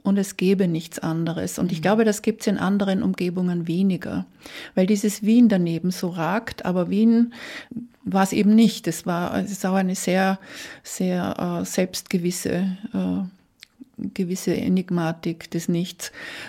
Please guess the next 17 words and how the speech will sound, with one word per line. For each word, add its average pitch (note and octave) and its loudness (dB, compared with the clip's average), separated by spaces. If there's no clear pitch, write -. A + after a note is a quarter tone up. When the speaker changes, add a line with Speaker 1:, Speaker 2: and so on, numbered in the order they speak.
Speaker 1:
Und F#3+ 0
durch G#3+ 2
die G#3 2
Situation G3+ 2
mit A3 2
dem, F#3+ 2
äh, F#3 -2
mit, G3 0
also F#3 0
das F#3 -4
Katholische F#3+ -2
hat G3 -4
die F#3 -2
Haupt-, - -6
äh, E3+ -2
Konfiguration F#3+ -4
betroffen. A3 -4